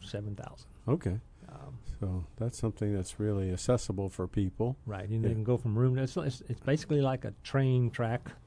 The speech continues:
Speaker 1: that's mounted to your ceiling. <laughs> And,
Speaker 2: Wow.
Speaker 1: um,
Speaker 2: Wow.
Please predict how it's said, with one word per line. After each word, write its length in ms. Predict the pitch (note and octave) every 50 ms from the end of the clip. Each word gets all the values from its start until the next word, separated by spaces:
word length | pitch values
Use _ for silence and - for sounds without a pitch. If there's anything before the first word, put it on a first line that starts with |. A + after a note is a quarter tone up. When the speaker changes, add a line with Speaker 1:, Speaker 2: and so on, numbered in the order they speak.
| - - - - - - - -
Speaker 1:
that's 120 | A2+ - -
mounted 260 | A#2 A#2 A2+ A2+ G#2+
to 40 | G#2+
your 120 | A2 A2 G#2
ceiling. 460 | - - - - - - - - - - - - - - -
<laughs> 340 | - - - - G3 - -
And, 160 | A2 G#2+ G#2
Speaker 2:
Wow. 480 | F#2+ F#2+ F#2+ G2+ G2+ F#2 F2 E2+ D#2+ - - - -
Speaker 1:
um, 100 | G#2+ - - G2+ F#2+ G2 F#2+ - - - - - - - - - - -
Speaker 2:
Wow. 400 | - F2 F2 F2+ F#2+ F#2+ F2 E2+